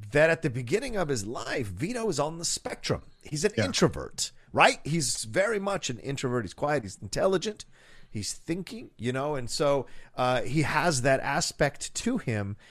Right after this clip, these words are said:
Speaker 1: And so the mom is so, like, just like, "Look at him. He's not gonna, he's not gonna be, you know, he's not gonna be in any trouble. He's just gonna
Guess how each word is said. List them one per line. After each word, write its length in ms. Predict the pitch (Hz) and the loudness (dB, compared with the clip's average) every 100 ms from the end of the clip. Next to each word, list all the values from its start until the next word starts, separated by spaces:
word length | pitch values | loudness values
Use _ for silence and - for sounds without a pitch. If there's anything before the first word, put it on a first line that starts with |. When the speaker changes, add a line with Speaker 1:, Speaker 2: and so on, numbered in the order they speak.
| - _ | -20 _
Speaker 1:
And 120 | - 113 | -6 -2
so 100 | 123 | 0
the 100 | 120 | 0
mom 440 | 156 208 220 139 | 0 0 0 0
is 100 | 120 | 0
so, 260 | - 139 135 | 2 4 2
like, 300 | 120 127 - | 2 0 0
just 180 | 147 | -6
like, 160 | 165 - | -8 -8
"Look 140 | 269 | -4
at 80 | 403 | 0
him. 160 | 226 135 | 2 0
He's 180 | 139 220 | -2 -4
not 160 | 294 | -6
gonna, 100 | 202 | -6
he's 100 | 226 | -4
not 60 | 302 | -4
gonna 120 | 294 | -2
be, 60 | 247 | 0
you 80 | |
know, 100 | 240 | 0
he's 140 | 247 233 | 0 -2
not 40 | |
gonna 100 | 247 | -2
be 40 | 247 | 2
in 60 | |
any 60 | 247 | 2
trouble. 460 | - 196 220 220 - - - - | 4 6 6 6 2 -8 -12 -4
He's 120 | 185 208 | 0 0
just 160 | 214 | 2
gonna 260 | 269 233 | 4 4